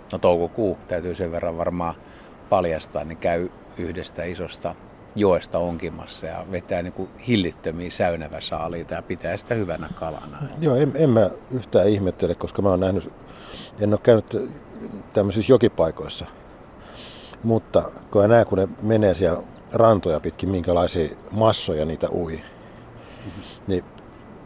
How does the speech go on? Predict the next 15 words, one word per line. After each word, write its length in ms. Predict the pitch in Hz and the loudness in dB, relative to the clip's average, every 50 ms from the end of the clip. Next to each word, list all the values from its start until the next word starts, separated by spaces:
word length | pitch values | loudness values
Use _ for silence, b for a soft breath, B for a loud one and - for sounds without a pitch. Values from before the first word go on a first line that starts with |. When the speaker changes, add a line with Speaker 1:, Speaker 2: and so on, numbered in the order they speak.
| - - | -20 -18
Speaker 2:
Samaan 420 | - - - 113 104 104 85 85 90 | -4 2 2 4 6 6 4 4 6
aikaan 380 | 101 107 98 - - 107 101 | 6 4 4 4 2 0 2
mä 80 | 85 87 | 2 0
oon 100 | 90 85 | -2 0
myöskin 300 | 85 87 87 - - 92 | 0 -2 -2 -2 -4 -4
tullut 240 | - 104 98 92 - | -2 0 -2 0 0
siihen 320 | - 107 82 101 98 80 | 0 0 2 2 2 2
johtopäätökseen, 800 | 90 95 - - - - - 90 82 80 90 85 - - 92 82 | 2 0 0 0 -2 2 4 4 4 4 2 -2 -2 -2 -4 -2
että 140 | 80 - 90 | -2 -4 -2
siinä 220 | - 110 101 90 | 0 2 2 2
on 100 | 90 90 - - | 2 0 -2 -2
ollut 300 | 92 90 90 95 92 - - - - | -2 -2 0 -2 -2 -4 -8 -8 -8
yksi 220 | - - - - - - | -8 -8 -8 -10 -12 -12
hauenkudun 720 | - - 123 123 107 90 85 87 90 - 107 95 95 95 90 | 0 4 6 8 8 8 6 2 0 0 0 2 2 2 2
turma, 400 | - 117 110 101 90 85 - | 4 4 4 4 2 0 -4